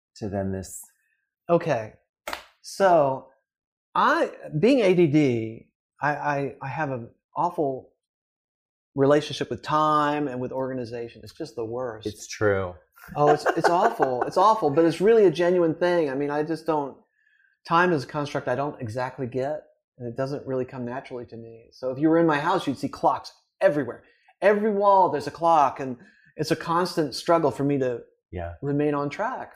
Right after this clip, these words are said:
Speaker 2: Anyway, um, I had been going, I went to a therapist, and I told my therapist when, I'll never forget the first day I went there. I told my therapist, I said, "I just want you to hypnotize me so I'll be more organized.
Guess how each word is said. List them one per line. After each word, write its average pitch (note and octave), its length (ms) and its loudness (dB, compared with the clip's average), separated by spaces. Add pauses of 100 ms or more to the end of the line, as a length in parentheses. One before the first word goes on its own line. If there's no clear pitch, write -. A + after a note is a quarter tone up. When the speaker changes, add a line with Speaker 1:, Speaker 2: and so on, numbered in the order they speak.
Speaker 2:
Anyway, C#3+ 420 0 (540)
um, D3 580 2 (800)
I G#3 560 2 (1120)
had E3 200 -6
been F3 180 2
going, F3 200 4
I E3+ 140 4
went A3+ 220 4
to G3 80 -2
a E3 40 0
therapist, D3+ 840 -10 (500)
and C#3 100 -10
I C3+ 140 -8
told F3 320 -2
my E3 120 -4
therapist D3 580 -2
when, C3 100 -4
I'll B2+ 240 -2
never D#3 380 -2 (160)
forget C#3 320 -2
the B2 80 -10
first C3+ 320 -8
day B2 60 -4
I A2+ 100 -4
went A#2+ 240 -14
there. G#2 260 -20 (760)
I C3 60 -8
told D#3+ 220 -2
my C#3+ 100 -2
therapist, C3+ 460 -8
I B2+ 80 -2
said, A#2 240 -8 (400)
"I D3 80 -4
just A#3+ 340 -4
want G3+ 160 2
you D#3+ 80 4
to D3+ 80 2
hypnotize E3+ 640 -4
me C#3+ 120 -10
so D3 160 -6
I'll C#3+ 100 4
be E3 120 2
more E3+ 180 4
organized. D#3+ 800 -2